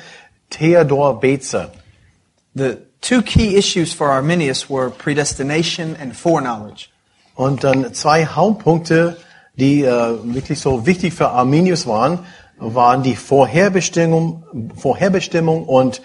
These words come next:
Speaker 1: Vor-, Vorhersehung.
Speaker 2: Now, the first question is,
Speaker 1: Hm?
Speaker 2: sorry. Hm?
Speaker 1: Hab ich was gehört
Speaker 2: No?
Speaker 1: hier, oder? Okay,
Speaker 2: Okay.
Speaker 1: nichts.
Speaker 2: The, the first question is, what did God predestine?
Speaker 1: Und die erste Frage, die er,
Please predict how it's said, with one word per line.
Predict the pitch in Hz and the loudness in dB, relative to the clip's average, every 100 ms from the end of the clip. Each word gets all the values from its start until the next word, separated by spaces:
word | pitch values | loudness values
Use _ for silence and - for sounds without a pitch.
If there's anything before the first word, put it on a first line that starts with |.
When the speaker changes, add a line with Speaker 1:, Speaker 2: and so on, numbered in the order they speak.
| - - - | -8 -6 -6
Speaker 1:
Vor-, | - 147 143 143 - - | -4 2 2 2 -6 -16
Vorhersehung. | - 131 104 135 120 113 135 123 85 73 76 _ _ _ - - _ _ - | -2 -2 2 0 0 2 2 2 -2 -8 -12 _ _ _ -20 -20 _ _ -8
Speaker 2:
Now, | 151 147 131 - - | -2 -2 -2 -10 -14
the | 147 139 | -10 -6
first | - 247 - | 2 2 2
question | - 160 - - 139 160 - - - | 0 0 0 -8 -10 -10 -14 -20 -8
is, | 143 135 - - _ _ _ _ _ _ _ _ _ _ _ _ _ _ _ - | -6 -6 -8 -14 _ _ _ _ _ _ _ _ _ _ _ _ _ _ _ -6
Speaker 1:
Hm? | 202 | -4
Speaker 2:
sorry. | 226 220 - _ - | -4 -8 -16 _ -14
Hm? | 147 160 | -12 -8
Speaker 1:
Hab | |
ich | 139 139 | -8 -8
was | 135 | -10
gehört | 127 131 156 | -8 -8 -8
Speaker 2:
No? | |
Speaker 1:
hier, | 110 98 | -12 -12
oder? | 110 _ _ _ | -16 _ _ _
Okay, | 120 101 98 _ - | -10 -10 -16 _ -10
Speaker 2:
Okay. | 113 | -8
Speaker 1:
nichts. | - - - - - | -10 -20 -20 -20 -6
Speaker 2:
The, | 135 147 147 - | 0 2 2 -4
the | 139 | -2
first | - 233 165 | 2 4 4
question | 214 180 - 156 143 | 2 2 0 -8 -8
is, | 127 | -8
what | 131 165 170 | 2 2 2
did | 160 139 | -4 0
God | 143 139 135 123 | 0 0 -2 -6
predestine? | - 143 147 143 - 107 98 98 - - - _ - | -6 0 0 -2 -8 -12 -14 -16 -20 -20 -20 _ -4
Speaker 1:
Und | 139 | -2
die | 147 | 2
erste | 165 180 180 | 4 2 2
Frage, | 165 151 151 147 | 0 2 2 0
die | 139 156 | 0 -2
er, | 127 131 131 | 2 2 2